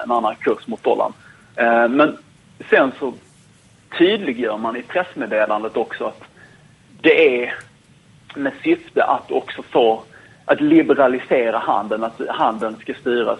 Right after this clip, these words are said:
eller att valutan ska styras mer av marknadsmekanismer. För att, mycket för att blidka I M F. Då kan man komma in i den här finklubben som reservvalutor tillsammans med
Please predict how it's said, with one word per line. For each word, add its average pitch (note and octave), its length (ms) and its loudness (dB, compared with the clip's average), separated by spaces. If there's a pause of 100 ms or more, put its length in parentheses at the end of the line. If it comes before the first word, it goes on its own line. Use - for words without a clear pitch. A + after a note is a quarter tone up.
(120)
eller A#2+ 140 -2
att A2 100 -6
valutan B2+ 440 4
ska - 120 -14
styras A2+ 420 -2
mer A2+ 220 0
av G#2 100 -4
marknadsmekanismer. G#2+ 1300 -6 (680)
För C3+ 140 6
att, A#2 240 0 (140)
mycket E3+ 320 2
för - 80 4
att - 80 -12
blidka A#2+ 540 -2
I A#2 220 -2
M A#2+ 100 -4
F. - 180 0 (480)
Då C3 120 -4
kan C3+ 120 -4
man C3 100 -2
komma C3+ 200 -2
in B2 140 0
i A#2 60 0
den B2 140 -2
här A2+ 160 2 (100)
finklubben A2+ 1000 0 (120)
som A2+ 180 -6
reservvalutor A2+ 1200 2
tillsammans G#2+ 440 -2
med G#2 140 -2